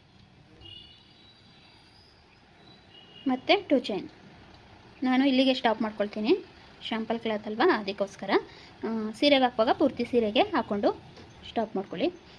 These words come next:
ಎರಡು ಚೈನ್ನ ಹಾಕ್ಬಿಟ್ಟು ಇಷ್ಟಕ್ಕೇ ಸ್ಟಾಪ್ ಮಾಡ್ಕೊಳ್ತೀನಿ. ಇದನ್ನು ಸೀರೆ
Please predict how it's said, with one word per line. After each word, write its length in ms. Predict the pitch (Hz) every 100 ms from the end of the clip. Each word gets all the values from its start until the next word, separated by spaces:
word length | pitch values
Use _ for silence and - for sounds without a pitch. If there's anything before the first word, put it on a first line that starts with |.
| - 233
ಎರಡು 160 | 233 247
ಚೈನ್ನ 260 | 240 233 233
ಹಾಕ್ಬಿಟ್ಟು 360 | 196 196 196 392 - - - - - - - -
ಇಷ್ಟಕ್ಕೇ 440 | 240 - 233 214 277 359 - -
ಸ್ಟಾಪ್ 240 | 254 214 220
ಮಾಡ್ಕೊಳ್ತೀನಿ. 420 | 208 185 196 269 320
ಇದನ್ನು 260 | 226 226 370 -
ಸೀರೆ 260 | 240 226